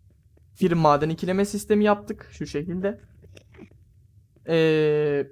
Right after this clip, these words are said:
unstable ingot yaptık ki patlayan bir maden. O da riskli. Abi çok karanlık oluyor lan.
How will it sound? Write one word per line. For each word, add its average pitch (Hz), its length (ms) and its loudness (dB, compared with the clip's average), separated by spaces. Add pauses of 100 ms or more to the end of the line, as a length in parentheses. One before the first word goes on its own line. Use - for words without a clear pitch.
(140)
unstable 220 560 4
ingot 240 280 0
yaptık - 380 0
ki - 60 -16
patlayan 220 640 4
bir 190 80 4
maden. 151 500 4
O 170 140 -2
da 185 80 0
riskli. 165 400 -6
Abi 240 160 2
çok 285 200 -6
karanlık 311 340 0
oluyor 143 180 -2
lan. - 140 -8